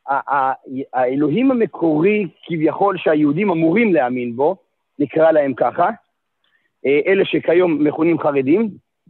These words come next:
מלמד אותם דבר אחד בלבד. לא קשור לשום דבר. הוא לא זקוק, לא לקורבנות, לא לעולות, לא לתפילות ולא לכלום. שתדע לכבד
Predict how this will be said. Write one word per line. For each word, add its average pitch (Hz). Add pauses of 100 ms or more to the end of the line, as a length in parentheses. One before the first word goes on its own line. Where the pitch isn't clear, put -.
(720)
מלמד 190
אותם 247
דבר 165 (120)
אחד 165
בלבד. 143 (1300)
לא 196
קשור 208
לשום 202
דבר. 147 (920)
הוא 196
לא 202 (120)
זקוק, 202 (640)
לא 185
לקורבנות, 175
לא 175
לעולות, 151 (520)
לא 202
לתפילות 160 (480)
ולא 196
לכלום. 196 (800)
שתדע 190 (320)
לכבד 156